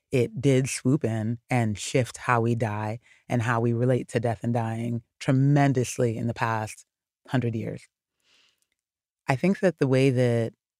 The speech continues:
we do it now does not allow us to interface with dying at all, because the death happens within half an hour or so, maybe an hour if there's traffic. It, somebody comes in and takes the body away,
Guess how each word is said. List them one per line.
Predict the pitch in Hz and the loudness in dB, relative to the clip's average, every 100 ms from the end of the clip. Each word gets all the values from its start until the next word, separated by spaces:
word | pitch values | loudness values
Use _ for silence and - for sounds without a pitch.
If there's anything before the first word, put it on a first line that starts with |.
| _ _ _ | _ _ _
we | 139 127 | 0 0
do | 117 139 123 | 2 4 4
it | 120 | 2
now | 127 127 120 113 104 104 101 104 - _ _ _ 135 | 2 2 2 0 -2 -2 -4 -6 -12 _ _ _ -2
does | 135 123 120 | 0 2 0
not | 120 120 - | 0 -2 -2
allow | 120 113 120 117 | 0 2 2 2
us | 110 117 127 | 0 -2 -4
to | - | -4
interface | - 127 120 - 120 110 - | -2 -2 -2 0 0 0 -2
with | 127 - | -4 0
dying | 123 127 113 107 104 | 0 2 0 -2 -4
at | 117 113 | -6 -4
all, | 120 127 110 98 95 _ _ _ _ _ _ | -2 0 -2 -4 -12 _ _ _ _ _ _
because | 135 - 127 - | -2 2 2 2
the | 117 | 2
death | 139 151 | 2 2
happens | 127 110 - 113 110 113 117 - - | 0 -2 -2 -2 -2 -2 -4 -6 -4
within | 123 - 127 120 120 117 _ _ | -2 0 0 2 0 -2 _ _
half | - 151 - | -2 0 2
an | 156 | 0
hour | 135 139 123 117 113 | 2 2 0 0 -4
or | |
so, | 113 - 107 107 117 | -6 -6 -4 -2 -2
maybe | 120 120 120 | -2 0 0
an | 113 - | 0 -2
hour | 135 135 113 110 | 0 2 2 2
if | 113 - | 0 0
there's | 120 - | -2 -2
traffic. | - 139 139 113 113 - _ _ _ _ _ _ _ | 0 2 2 0 -2 -4 _ _ _ _ _ _ _
It, | 156 - _ _ _ _ | -4 -4 _ _ _ _
somebody | - 160 151 | 0 4 4
comes | 147 139 131 120 | 2 2 2 2
in | 123 | 0
and | 135 127 | 0 -2
takes | 139 120 | -4 -2
the | 127 | 0
body | 120 113 117 | 2 2 2
away, | 113 131 127 110 | 2 2 2 0